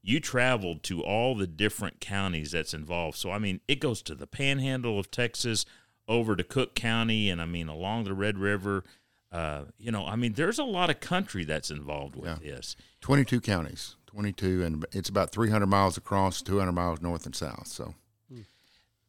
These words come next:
Speaker 1: So, was Austin what you expected?
Speaker 2: Well,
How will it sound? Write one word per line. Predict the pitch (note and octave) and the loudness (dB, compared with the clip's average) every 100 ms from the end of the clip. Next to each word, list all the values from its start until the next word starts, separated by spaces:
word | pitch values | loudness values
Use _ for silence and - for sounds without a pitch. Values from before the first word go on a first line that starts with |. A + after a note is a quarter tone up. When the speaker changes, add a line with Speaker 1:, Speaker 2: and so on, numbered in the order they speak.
| _ | _
Speaker 1:
So, | - D3+ C#3 C3 - _ _ _ _ _ _ - | 2 4 4 2 -4 _ _ _ _ _ _ -6
was | A#2 B2+ | -2 0
Austin | E3+ G3 F#3 D#3+ | 0 -2 -2 0
what | C#3 C3 | 0 0
you | B2 F#2+ | -2 -2
expected? | - - E2 - F2+ _ _ _ _ _ _ _ _ _ _ _ _ _ - | -2 -4 -6 -8 -14 _ _ _ _ _ _ _ _ _ _ _ _ _ 8
Speaker 2:
Well, | C#3 C3 D3+ | 10 10 6